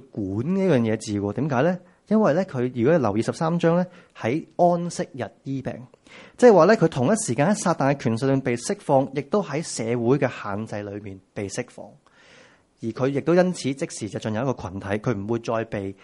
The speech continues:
去分別出嚟。第三就係禧年呢個字啦。呢個固然呢，係利未記二十五章所提及嘅禧年啦。啊，大家如果唔熟悉，即係意思係話奴隸得釋放啦，債務被取消啦，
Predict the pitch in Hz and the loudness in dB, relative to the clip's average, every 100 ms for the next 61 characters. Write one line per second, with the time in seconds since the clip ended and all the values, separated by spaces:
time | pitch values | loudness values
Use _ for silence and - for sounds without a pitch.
0 | - - 107 107 147 139 - - 113 104 | -20 -14 -12 -4 -4 -2 -6 -8 -10 -12
1 | 143 _ _ _ _ _ _ _ - - | -16 _ _ _ _ _ _ _ -18 -18
2 | - - 156 214 220 214 143 127 196 190 | -4 4 6 8 6 6 4 4 4 4
3 | 143 104 143 131 110 98 - - - - | 4 2 0 0 0 -2 -4 -16 -20 -4
4 | 240 254 185 190 185 143 139 208 185 139 | 4 4 6 2 4 2 2 2 2 0
5 | 131 135 135 143 143 135 139 123 127 151 | 2 2 0 0 0 0 -2 -4 -4 0
6 | 185 170 131 - 92 98 120 120 160 135 | 2 4 0 0 -8 -4 -2 0 0 0
7 | 95 123 156 147 _ - 113 104 113 151 | 0 -2 -2 -8 _ -12 -8 -6 -6 -6
8 | 110 143 101 117 - - 151 113 117 123 | -6 -8 -8 -10 -10 -6 -2 -2 -2 -4
9 | 165 127 104 104 101 - - - - 110 | -4 -2 0 2 2 -2 -10 -20 -6 0
10 | 104 113 - 185 175 151 170 202 202 - | 2 4 2 0 0 2 2 0 -2 -14
11 | _ - 139 143 139 131 127 120 127 120 | _ -4 0 2 4 2 2 -2 -2 -2
12 | 151 180 180 185 | -2 -4 -4 -4